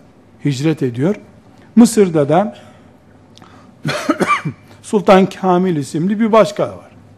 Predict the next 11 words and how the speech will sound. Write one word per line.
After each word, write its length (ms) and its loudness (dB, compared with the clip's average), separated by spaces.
O 160 4
da 240 0
aynı 360 -4
delden 440 -2
vuruyor. 240 -6
Orada 520 6
büyük 280 4
bir 260 -2
mücadele 560 0
içine 300 -8
giriyor. 340 -4